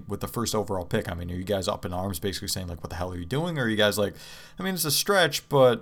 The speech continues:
eh, you know, I can see it." Is that, you know, I, I guess we'll start with Walt since he's pretty much been <laughs> cut out of the conversation here for a second. But,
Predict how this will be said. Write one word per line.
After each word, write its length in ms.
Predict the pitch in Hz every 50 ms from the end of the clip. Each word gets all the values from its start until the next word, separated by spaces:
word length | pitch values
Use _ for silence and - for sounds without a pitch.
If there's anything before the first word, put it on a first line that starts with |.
| - 143
eh, 840 | 135 143 143 147 143 147 143 143 143 143 143 139 139 139 139 139 139
you 160 | 147 160 -
know, 120 | 127 123 127
I 120 | 131 139
can 120 | 143 147
see 260 | 139 - - - 95 101
it." 140 | 113 -
Is 120 | - 113 95
that, 260 | 113 113 107 107 - - - - - - -
you 140 | - 117 110
know, 80 | 107 -
I, 240 | 117 123 131 - 131
I 40 |
guess 160 | 120 143 147 143
we'll 100 | - -
start 220 | - 127 107 98
with 120 | 87 80
Walt 260 | 98 98 101 98 95 -
since 160 | - 90 -
he's 260 | 92 85 85 - - - - - - - - - - _ -
pretty 160 | - 104 98
much 160 | 95 90 -
been 120 | - 90
<laughs> 100 | 76 -
cut 100 | - 123 - - 113
out 60 | 147
of 80 | 147 139
the 140 | 139 143
conversation 640 | - 151 143 117 117 117 - 127 117 117 - - 110
here 120 | 107 107
for 120 | - 107 104
a 60 | 101
second. 340 | - 117 107 - 117 110 -
But, 160 | 110 104